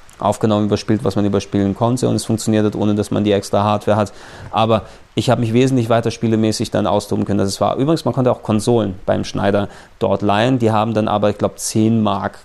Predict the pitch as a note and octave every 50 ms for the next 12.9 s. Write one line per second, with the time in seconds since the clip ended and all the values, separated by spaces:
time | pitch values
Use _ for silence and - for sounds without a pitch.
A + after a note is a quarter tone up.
0 | - - A2+ - - G2+ - - G#2 G2 F#2+ F#2+ - - G2+ G2 G2 F#2+ G2+ G2+
1 | - - - - G2 G#2+ G2+ G2 F#2+ F#2+ F#2+ G2+ G#2+ A#2 A#2+ A2 A2 A2 A2+ A2
2 | G#2 - - - - - - - - A2+ G#2 G2+ G#2 G#2+ G#2 - - - - G2
3 | G#2+ - - A#2+ A2+ G#2 - C3+ C#3 D#3+ D3+ C#3+ A#2 A#2 A2+ A2+ A2+ A2 G#2 G2+
4 | G2+ G2+ G2 G2 - A2 A2+ A#2+ A#2 A#2 A2 A2 - - A2+ G#2+ G#2 G#2 - -
5 | A2+ G#2+ G#2+ A2 A2 G#2+ G#2+ G#2 G#2 G#2 G2+ A2+ A#2+ A2 G#2+ G#2+ G#2+ - G#2+ G#2
6 | G2+ G2 G#2+ G2+ F#2+ - - G#2 G#2+ B2 D3 D3 B2+ A2 - G2+ F#2 G2+ G2+ -
7 | G#2+ G2 - G2+ F#2 G2 G2+ G2 F2+ - G2+ G#2 G2+ G#2+ G#2 G2 G#2 G2+ - -
8 | G#2 F#2+ - G2 G#2 G2 - F#2+ G2 - - - G#2+ G#2+ A2 A2 G#2+ G2 - -
9 | - - - - - - B2 - - - B2 A#2 A#2 A#2 A#2 A2+ A2+ A2+ G#2+ G#2+
10 | A2+ A2+ G#2 G#2 G#2 G#2 G#2+ G#2 - G2+ G2 G2+ G2 G2+ G#2 G#2 G2+ G#2 G#2 G2+
11 | G2+ G2+ G#2+ G#2 - G#2+ G2+ G2+ G#2 G#2+ G#2 G#2+ G#2+ G#2+ G2+ - - G#2 G2+ F#2+
12 | G2 G2 G2 G2 G2 - G2 G2 G2+ G2 F#2+ - G2+ - - G2 F#2+